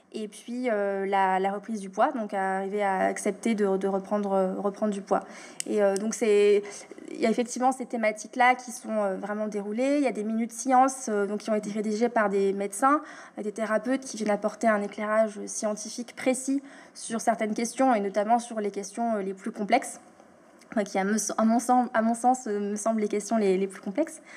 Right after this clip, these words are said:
Euh, et puis des petits encarts témoignages aussi, où là, je vais vraiment, euh, expliquer un peu concrètement comment moi, je me suis, euh, dépatouillée d'une question. Ça peut être sur la culpabilité alimentaire, euh, ça peut être sur le rythme alimentaire, euh, voilà.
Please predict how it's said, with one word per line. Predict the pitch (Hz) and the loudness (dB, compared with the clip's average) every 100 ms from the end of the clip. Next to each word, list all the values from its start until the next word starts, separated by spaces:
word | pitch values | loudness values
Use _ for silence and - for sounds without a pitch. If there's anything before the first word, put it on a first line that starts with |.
| - - - - | -18 -18 -4 2
Euh, | 208 202 202 196 196 202 - | 4 4 0 -4 -6 -8 -8
et | 240 | -8
puis | - | -6
des | 254 | -6
petits | 233 - 233 | -6 -4 -2
encarts | 226 240 - | 0 0 0
témoignages | 254 233 226 240 233 | 2 4 6 4 2
aussi, | - 269 | -6 -4
où | 226 | 0
là, | 208 240 | 2 2
je | |
vais | 220 | 0
vraiment, | 202 208 220 233 | -2 0 2 2
euh, | 208 196 - - - | 2 -4 -10 -16 -10
expliquer | 233 - 240 240 | -8 -6 -6 0
un | 247 | 0
peu | 233 | 0
concrètement | 233 233 233 226 247 | -4 -4 -4 -2 -2
comment | 254 233 226 226 | 0 0 0 0
moi, | 220 240 | 4 2
je | 240 | 2
me | 220 | -4
suis, | 220 - 240 240 | -6 -6 0 2
euh, | 202 190 | 2 0
dépatouillée | 185 226 220 - 220 240 | -2 2 0 0 -2 0
d'une | 233 214 | 0 0
question. | 214 208 - 214 233 | -2 -2 2 2 4
Ça | 208 | 2
peut | 202 | 2
être | 196 | 0
sur | 208 | 0
la | 202 | -2
culpabilité | 208 202 196 196 190 | 0 0 0 -2 0
alimentaire, | 202 202 196 196 196 196 214 | 2 2 -2 2 4 4 4
euh, | 202 185 - - - | 0 -2 -12 -18 -6
ça | 208 | -2
peut | 190 | 2
être | 190 | 0
sur | 196 214 | 0 0
le | |
rythme | 208 220 214 | 0 0 2
alimentaire, | 202 202 202 202 190 202 196 | 2 0 0 2 2 2 -2
euh, | 190 | -4
voilà. | 196 | -4